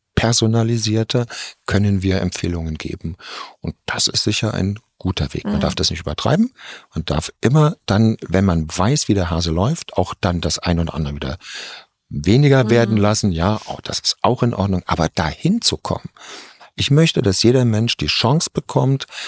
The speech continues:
Speaker 1: dass er eigenverantwortlich seine Gesundheit in Zukunft gestaltet. Und dann nutze ich gerne auch solche technischen
Speaker 2: Mhm.
Speaker 1: Mittel, wie wir gerade genannt haben.
Speaker 2: Genau, und das funktioniert übrigens hervorragend. Ich habe im Laufe der Entwicklungsphase natürlich direkt meinen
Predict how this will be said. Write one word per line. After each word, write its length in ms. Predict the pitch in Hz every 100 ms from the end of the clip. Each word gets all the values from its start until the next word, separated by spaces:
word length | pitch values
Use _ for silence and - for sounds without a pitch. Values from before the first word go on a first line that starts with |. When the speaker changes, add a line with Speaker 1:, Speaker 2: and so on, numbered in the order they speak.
| -
Speaker 1:
dass 200 | - 92
er 140 | 85 80 _
eigenverantwortlich 1200 | - 143 165 - - 101 101 92 87 87 92 - _ _ -
seine 500 | 87 90 90 113 104
Gesundheit 540 | - 80 87 95 92
in 120 | 82
Zukunft 340 | - 80 87 -
gestaltet. 560 | - - - - - - _ _ -
Und 100 | 82
dann 140 | 71 69
nutze 220 | 73 -
ich 100 | -
gerne 320 | - 131 139
auch 60 | -
solche 240 | 104 -
technischen 460 | - 92 - 208 82
Speaker 2:
Mhm. 40 |
Speaker 1:
Mittel, 260 | 87 87 82
wie 260 | - 80 80 _
wir 100 | -
gerade 240 | - -
genannt 280 | 82 80 -
haben. 120 | - - -
Speaker 2:
Genau, 260 | 214 208
und 140 | 202 202
das 120 | -
funktioniert 520 | - 214 - 214 214
übrigens 360 | 220 208 208 -
hervorragend. 680 | 208 - 214 226 202 202 208
Ich 160 | 208
habe 140 | 214 208
im 80 | 208
Laufe 320 | 196 196 214
der 100 | 208
Entwicklungsphase 800 | 208 214 - 220 - 208 190 214
natürlich 460 | 208 - 202 202
direkt 400 | - 220 214 -
meinen 280 | 214 202 202